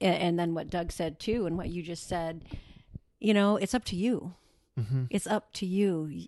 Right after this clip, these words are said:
Speaker 1: You have to make, find and love yourself before you can open the door to have somebody come in and love you for who you are. And I think that's just such an important message.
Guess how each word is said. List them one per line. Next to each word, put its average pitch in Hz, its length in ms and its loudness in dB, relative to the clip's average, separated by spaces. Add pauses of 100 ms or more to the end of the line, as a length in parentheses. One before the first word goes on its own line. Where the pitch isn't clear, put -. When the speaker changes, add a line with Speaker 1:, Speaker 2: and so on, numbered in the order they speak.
Speaker 1:
You 240 280 4
have 220 540 0
to 175 500 4 (760)
make, 185 640 4
find 196 480 6
and 175 160 0
love 175 280 4
yourself 170 680 2
before 175 400 2
you 175 120 2
can 180 280 0
open 170 260 -2
the 175 80 2
door 156 320 -2
to 170 100 -2
have 160 140 0
somebody 160 460 -4 (120)
come 165 220 -2
in 160 400 -2
and 175 220 2
love 156 220 0
you 220 200 2
for 208 160 -4
who 165 160 0
you 160 180 2
are. 202 480 2
And 180 120 0
I 185 80 -2
think 180 180 -2
that's - 180 -4
just - 160 -4
such 165 200 -4
an 170 80 -2
important 160 480 -2
message. 170 440 -2